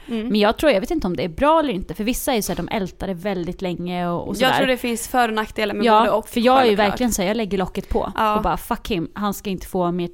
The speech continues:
Speaker 1: Jag
Speaker 2: min
Speaker 1: vet.
Speaker 2: tid", liksom.
Speaker 1: Mm.
Speaker 2: Och jag tänker att ibland kanske det inte är så himla bra.
Speaker 1: Nej, det tror inte jag heller. Men alltså,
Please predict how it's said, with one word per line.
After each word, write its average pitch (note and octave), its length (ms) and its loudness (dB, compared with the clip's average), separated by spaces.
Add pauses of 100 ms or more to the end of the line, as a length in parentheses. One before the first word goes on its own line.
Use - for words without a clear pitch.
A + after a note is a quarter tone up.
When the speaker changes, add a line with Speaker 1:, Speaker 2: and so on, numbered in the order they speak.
Speaker 1:
Jag G3+ 120 -4
Speaker 2:
min F3 100 0
Speaker 1:
vet. - 100 -4
Speaker 2:
tid", - 180 -8
liksom. - 320 -6
Speaker 1:
Mm. G#3+ 240 -4 (120)
Speaker 2:
Och G#3+ 100 0
jag A3 140 2
tänker B3 220 0
att - 80 -4
ibland G3+ 280 -2
kanske A#3 180 -6
det G#3+ 60 -2
inte G3+ 220 -4
är B3+ 100 -2
så B3 140 -6
himla F3 180 -4
bra. A3 340 0
Speaker 1:
Nej, A3 280 -4
det A#3+ 100 -4
tror C#4+ 140 -6
inte C4+ 100 -4
jag C#4 80 -2
heller. B3 300 -2
Men A#3 180 -4
alltså, B3 240 -4